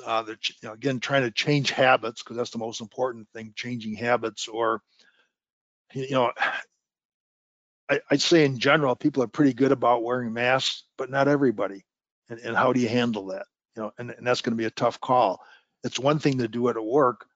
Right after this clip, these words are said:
How do you handle it socially out, out in the public? You know, if, if you're at a store and, and,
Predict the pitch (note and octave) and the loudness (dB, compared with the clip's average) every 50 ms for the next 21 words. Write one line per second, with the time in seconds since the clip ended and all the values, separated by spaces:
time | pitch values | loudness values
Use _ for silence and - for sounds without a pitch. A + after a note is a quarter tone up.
0 | _ _ _ - - C3+ C#3 C#3 C3 A#2+ C3+ C3+ C3 B2+ C3 A#2+ A2+ - - - | _ _ _ -2 0 2 4 4 4 2 2 0 0 2 0 0 0 -2 -2 0
1 | C3 D3 D3 - - A2+ G#2+ G2 G2+ G2+ G#2+ A2+ A2 - A2+ A2 A#2 A2+ G#2+ G#2 | 2 2 2 0 -2 -4 -6 -6 -2 -2 -2 -2 -2 -2 -2 -2 -2 -4 -10 -14
2 | G2 - C3 C3 C3 A2+ A2 G2+ - _ - _ - G2+ G2+ G#2 _ - A2 - | -10 -4 -4 -4 -4 -4 -8 -12 -14 _ -20 _ -12 -10 -10 -10 _ -12 -12 -8
3 | A2 A2 A#2 A2+ G#2+ G#2+ - - - B2 A#2 A#2+ A#2 A#2+ A#2+ A#2 G#2+ G#2 _ _ | -2 0 0 0 0 0 -4 -4 0 2 2 4 4 2 2 0 -2 -6 _ _
4 | _ _ _ _ _ _ - A#2+ A2+ A2 G#2+ G#2+ G#2+ G#2+ | _ _ _ _ _ _ -4 -2 -2 -2 -2 -6 -10 -16